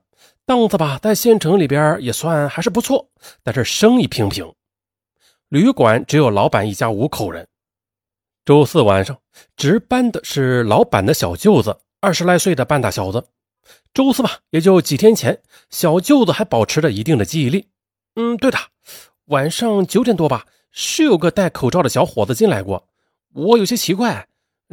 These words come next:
这么热的天还戴什么口罩啊？不过我也没有问，你们也知道的，现在生意难做嘛。那我们这里一些客人，呃，都是背着家里的人来偷情的。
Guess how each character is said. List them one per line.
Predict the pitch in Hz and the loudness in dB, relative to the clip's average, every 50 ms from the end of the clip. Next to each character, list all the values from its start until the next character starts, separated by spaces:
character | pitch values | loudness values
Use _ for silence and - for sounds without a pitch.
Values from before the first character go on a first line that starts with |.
| 131 _ | -16 _
这 | - 247 | -6 -2
么 | 233 202 | -2 -2
热 | 202 240 233 | 2 2 2
的 | 165 120 | 2 2
天 | 104 - - 214 | -4 -2 -4 -4
还 | 190 214 | -4 -2
戴 | - 254 226 | -2 -2 -2
什 | - 131 | 0 0
么 | 175 226 | -2 -2
口 | - - - | 0 -4 -2
罩 | - 202 226 | -2 0 0
啊？ | 233 147 98 - _ _ _ _ _ _ _ _ _ _ _ _ _ _ 127 | 0 -2 -6 -8 _ _ _ _ _ _ _ _ _ _ _ _ _ _ -6
不 | - 165 | -6 -4
过 | 190 202 170 | -2 -2 0
我 | 202 214 | 0 0
也 | |
没 | - 110 | 0 0
有 | 156 151 | -2 0
问， | 104 143 202 180 - - _ _ _ _ | 0 0 0 0 -4 -8 _ _ _ _
你 | _ 110 | _ 0
们 | 120 214 | 0 0
也 | 196 | 2
知 | - 240 | 2 0
道 | 233 170 107 | 0 0 -4
的， | - - _ _ _ _ _ _ _ _ _ | -4 -14 _ _ _ _ _ _ _ _ _
现 | - - - - 123 104 | -16 -12 -8 -8 -8 -6
在 | 107 127 | -6 -8
生 | 110 - - 175 185 | -8 -6 -4 -2 0
意 | 180 | 0
难 | 127 101 98 160 | 0 -2 -4 -2
做 | 190 233 196 | 0 0 0
嘛。 | - - - _ _ _ _ _ _ _ _ _ | 0 -2 -14 _ _ _ _ _ _ _ _ _
那 | _ 190 | _ -8
我 | 202 - 107 107 101 | -8 -6 -6 -4 -2
们 | - 240 226 | -2 -2 0
这 | - 262 | 0 0
里 | 208 175 | 0 0
一 | |
些 | 175 - 233 | -2 -2 -4
客 | - - 254 | -4 0 -2
人， | 226 170 143 - _ _ _ _ | 0 0 -2 -6 _ _ _ _
呃， | 170 156 | -6 -4
都 | - 214 208 | -2 -2 -4
是 | - | -4
背 | 160 _ _ 254 220 | -6 _ _ -4 -4
着 | 139 131 | -4 -4
家 | - - 208 196 | -6 -6 -6 -4
里 | 233 175 | -4 -4
的 | 127 113 113 | -2 -4 -4
人 | 98 107 147 214 - - _ _ _ | -2 -2 -2 -2 -4 -8 _ _ _
来 | - 135 151 | -10 -10 -8
偷 | - - 240 | -6 -6 -6
情 | 226 - - - 101 143 | -6 -6 -8 -8 -8 -8
的。 | 185 180 - | -8 -8 -10